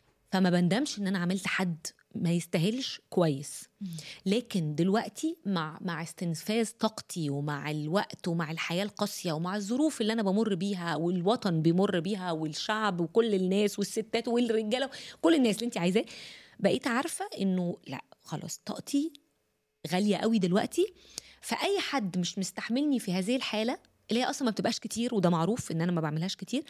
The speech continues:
Speaker 1: بره حدود السبورت system بتاعي ما يلزمونيش.
Speaker 2: مم.
Speaker 1: لا يلزمني أعياد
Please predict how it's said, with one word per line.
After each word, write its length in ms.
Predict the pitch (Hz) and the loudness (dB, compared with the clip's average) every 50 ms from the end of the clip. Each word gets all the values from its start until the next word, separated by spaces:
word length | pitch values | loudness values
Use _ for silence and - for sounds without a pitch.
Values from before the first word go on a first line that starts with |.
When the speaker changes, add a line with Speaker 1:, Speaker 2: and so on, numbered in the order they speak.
| - - - - - - - _ _ _ - | -14 -20 -20 -20 -20 -20 -20 _ _ _ 2
Speaker 1:
بره 380 | 190 240 294 339 349 339 277 | 4 4 4 4 4 2 2
حدود 320 | 247 - 226 202 254 262 262 | 2 2 2 2 2 2 2
السبورت 520 | 240 - - - 208 - - - 277 277 - | 0 0 -2 -6 -8 -4 0 0 0 0 0
system 420 | - - 302 - - 285 240 202 | -2 -4 -4 -2 0 2 4 4
بتاعي 380 | 196 202 247 262 285 302 269 226 | 4 4 2 2 2 2 2 2
ما 160 | 202 185 180 | 2 2 2
يلزمونيش. 1000 | 190 233 277 277 220 170 170 156 151 151 160 196 226 190 - - - - - - - | 2 2 2 2 2 0 0 -2 -4 -2 -2 -2 -2 -2 -4 -8 -10 -12 -14 -12 -10
Speaker 2:
مم. 380 | 190 185 180 175 175 165 160 196 | -10 -8 -8 -8 -10 -6 -2 0
Speaker 1:
لا 280 | 269 302 330 320 311 | 2 2 4 4 4
يلزمني 540 | 285 247 240 214 190 233 247 254 240 240 - | 2 2 0 0 -2 -2 -2 -2 -2 -4 -4
أعياد 340 | 185 185 190 202 226 240 208 | -4 -4 -2 -2 -2 -2 -2